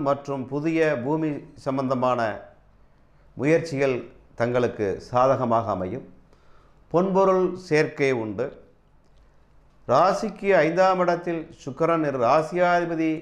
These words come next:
திரிகோணம் பெற்றிருப்பதால் தெய்வ பலம் அதிகரிக்கும். அரசியல் மற்றும் அரசியல் ஈடுபாடு தங்களுக்கு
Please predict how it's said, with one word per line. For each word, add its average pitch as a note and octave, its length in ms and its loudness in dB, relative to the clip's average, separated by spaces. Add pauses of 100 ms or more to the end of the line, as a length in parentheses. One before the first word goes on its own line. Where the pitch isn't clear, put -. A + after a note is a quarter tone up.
(320)
திரிகோணம் D3+ 480 0
பெற்றிருப்பதால் A2 640 -4 (1400)
தெய்வ F3+ 540 2
பலம் D#3+ 300 4 (220)
அதிகரிக்கும். B2 640 -2 (1200)
அரசியல் F3 540 2 (100)
மற்றும் D3+ 380 -2 (520)
அரசியல் D#3 480 0 (160)
ஈடுபாடு B2 520 2 (300)
தங்களுக்கு A2+ 560 -2